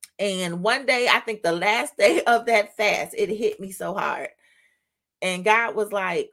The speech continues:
"Why are you so defensive?" What? I'm defensive? God,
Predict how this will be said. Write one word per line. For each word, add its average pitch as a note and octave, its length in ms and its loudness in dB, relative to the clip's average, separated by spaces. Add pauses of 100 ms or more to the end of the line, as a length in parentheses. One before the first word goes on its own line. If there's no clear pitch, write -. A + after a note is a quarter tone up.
"Why A3+ 380 0
are A#3 100 -2
you A3 280 -10
so F#3 840 0
defensive?" F3+ 880 -10 (1900)
What? C4 200 -18 (480)
I'm - 180 -10
defensive? A#4+ 520 -10 (920)
God, - 240 -4